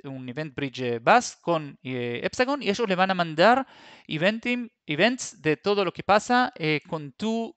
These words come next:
em, con tu aplicación en, en, en Hexagon. Hablamos de los tres, eh, event buses, eh, que, que tenemos,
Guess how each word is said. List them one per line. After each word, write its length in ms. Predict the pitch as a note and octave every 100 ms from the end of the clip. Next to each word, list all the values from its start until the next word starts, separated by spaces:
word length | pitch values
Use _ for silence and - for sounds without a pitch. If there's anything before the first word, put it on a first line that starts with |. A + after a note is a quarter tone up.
| _
em, 1500 | D3 D3 C#3 C3+ C3 C3 B2+ B2 B2 A#2+ B2 A#2+ A#2+ A#2+ A#2+ - _ - _
con 160 | D3 C#3
tu 120 | F#3
aplicación 640 | E3+ D#3 D3 G3+ A3 A3
en, 280 | - D#3 D3+
en, 640 | D3 C#3+ C#3+ C#3 C#3 C#3 C#3
en 520 | C3 C3 C3 C3 C3
Hexagon. 440 | A#2+ - B2 G2+ - _ _ _ _ _ _ _ _ _ - - - - - - -
Hablamos 320 | D#3+ A3+ B3+
de 80 | G#3+
los 140 | F#3+
tres, 300 | - G3 F3+
eh, 640 | F#3+ F3 D#3 D3+ C#3 C3+ B2+
event 260 | A#2+ F3 G#3
buses, 600 | A#3+ - B3 A#3+ G#3+ -
eh, 320 | C#3+ C3 -
que, 400 | D3 C3 C3 C3
que 80 | C3
tenemos, 800 | - B2 A3 B3+ C4+ - -